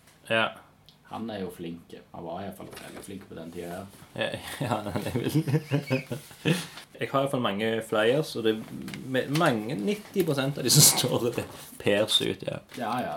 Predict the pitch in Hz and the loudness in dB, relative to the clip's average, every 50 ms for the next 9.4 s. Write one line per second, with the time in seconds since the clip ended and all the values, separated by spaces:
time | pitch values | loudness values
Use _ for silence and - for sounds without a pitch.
0 | 85 - - - - - - - - - - - - - - - - - - - | -8 -10 -12 -12 -10 -10 -10 -10 -12 -14 -16 -18 -20 -20 -20 -20 -20 -20 -20 -20
1 | - - - - _ - - - - - - - - - - - - - 82 - | -20 -20 -20 -20 _ -20 -20 -20 -18 -20 -20 -20 -20 -20 -20 -16 -12 -12 -12 -10
2 | - 101 101 - - - - - - 107 113 117 120 120 117 107 113 110 - - | -10 -12 -14 -14 -18 -18 -6 -6 0 4 8 8 8 8 8 8 6 6 6 4
3 | - 113 104 95 - 120 120 117 123 135 156 170 170 - - - - - - 147 | 2 2 2 6 6 6 6 4 2 2 2 2 0 0 -6 -12 -12 -6 0 4
4 | 143 143 143 147 160 185 - - - 135 127 131 127 123 120 117 113 107 104 104 | 6 6 6 6 4 2 2 2 2 4 4 4 2 2 2 2 4 4 4 2
5 | 104 104 104 101 101 101 101 101 98 101 98 98 95 - - 101 98 95 92 92 | 2 2 2 2 2 2 2 2 0 0 0 -2 -4 -4 -4 -2 -2 0 0 0
6 | 92 95 92 - 92 95 92 87 87 87 - - - - - - - - - - | -2 -4 -4 -4 -2 -2 -2 -4 -4 -6 -10 -14 -16 -18 -18 -18 -18 -20 -20 -20
7 | - - - - _ - - - 107 104 101 98 92 85 85 85 - 104 98 - | -20 -20 -20 -20 _ -16 -12 -6 -4 -2 0 0 0 -2 -4 -4 -4 -4 -2 -2
8 | 95 90 85 - 92 92 92 92 90 92 87 87 87 - 101 95 95 92 95 92 | -2 -2 -2 -2 -2 0 2 2 2 0 -2 -2 -2 2 2 4 4 2 0 -2
9 | - 95 95 - - - - | 0 0 -2 -2 -4 -10 -20